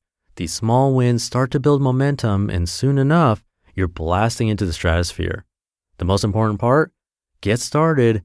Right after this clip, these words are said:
and don't worry about taking it slowly. Your challenge. Think about the one area of your life that you feel you'd like to build confidence. Number one, identify one thought you have that prevents you from doing what you actually want to do.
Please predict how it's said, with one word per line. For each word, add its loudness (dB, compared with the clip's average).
and -4
don't 0
worry 4
about -2
taking -4
it -6
slowly. -2
Your 4
challenge. 0
Think -2
about 0
the 0
one 0
area 0
of -4
your 0
life 0
that -4
you -2
feel 2
you'd 2
like 0
to -12
build -2
confidence. -2
Number 0
one, 2
identify 0
one -2
thought 0
you -2
have 0
that -2
prevents -2
you 2
from -2
doing 0
what 0
you -6
actually -2
want 0
to -6
do. -2